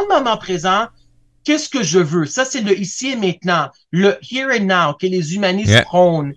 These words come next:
Speaker 1: le moment présent, le ici et maintenant. Et c'est ça ce qui, c'est ça ce qui, ce qui me fait bi-, c'est qui serait sur mon X, là, cet été. Cet été.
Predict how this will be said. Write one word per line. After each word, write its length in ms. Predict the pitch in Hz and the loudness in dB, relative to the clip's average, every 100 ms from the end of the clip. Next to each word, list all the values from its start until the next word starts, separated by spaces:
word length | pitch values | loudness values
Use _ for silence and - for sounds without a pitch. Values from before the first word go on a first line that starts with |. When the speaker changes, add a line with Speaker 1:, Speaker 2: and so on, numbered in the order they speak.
| _ _ | _ _
Speaker 1:
le 140 | 165 175 | 0 4
moment 320 | 170 165 202 | 4 4 2
présent, 400 | 202 185 156 196 | 2 -2 0 -2
le 100 | 202 | -2
ici 320 | 165 - - | -4 -6 -4
et 40 | 190 | -2
maintenant. 500 | 160 139 151 143 - - - _ _ | -2 -4 -4 -4 -6 -14 -20 _ _
Et 80 | 165 | 2
c'est 160 | 160 170 | 4 2
ça 240 | - 208 | 4 2
ce 120 | 190 | 2
qui, 460 | - 175 151 143 135 | -2 0 0 -2 -4
c'est 360 | 127 - - 156 | -8 -8 -2 0
ça 180 | 190 | 2
ce 100 | 185 | 0
qui, 540 | - 170 147 139 131 127 135 156 _ _ | 0 -4 -4 -6 -10 -10 -12 -16 _ _
ce 120 | _ | _
qui 100 | - | -4
me 60 | 156 | -2
fait 180 | - 160 | 2 2
bi-, 300 | 147 143 - - 147 165 - _ | 2 -2 -6 -12 -10 -12 -16 _
c'est 180 | 175 170 | -2 0
qui 160 | - | -2
serait 240 | - - 180 | -2 2 2
sur 180 | 180 156 | 2 2
mon 180 | 147 - | 2 0
X, 260 | 165 - | -4 -4
là, 100 | - | -6
cet 140 | 120 - | -6 -6
été. 260 | 123 110 - | -8 -8 -6
Cet 200 | - 240 | 0 2
été. 360 | - 214 - | 2 2 -2